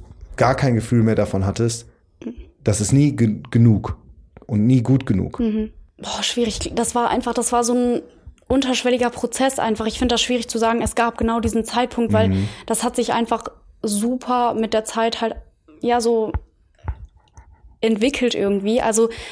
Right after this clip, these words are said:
Speaker 2: es gab nicht diesen Klickmoment, so jetzt ist das passiert.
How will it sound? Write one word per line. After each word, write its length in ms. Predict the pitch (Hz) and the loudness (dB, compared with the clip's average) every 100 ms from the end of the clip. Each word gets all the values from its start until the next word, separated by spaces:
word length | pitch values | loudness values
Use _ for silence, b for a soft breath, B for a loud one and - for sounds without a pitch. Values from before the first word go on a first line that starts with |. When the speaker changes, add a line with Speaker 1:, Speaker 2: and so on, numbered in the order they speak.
| - | -10
Speaker 2:
es 120 | - | -2
gab 240 | 240 262 254 | 2 2 2
nicht 180 | 226 | 0
diesen 260 | 220 208 220 | 0 2 0
Klickmoment, 680 | - 254 247 233 226 220 220 | 0 -2 0 0 2 2 0
so 220 | 220 208 | 0 0
jetzt 380 | 208 208 208 - | 0 -2 -2 -4
ist 220 | 196 - | -2 -2
das 100 | 202 | -4
passiert. 500 | - 220 - 226 233 | -2 -4 0 2 0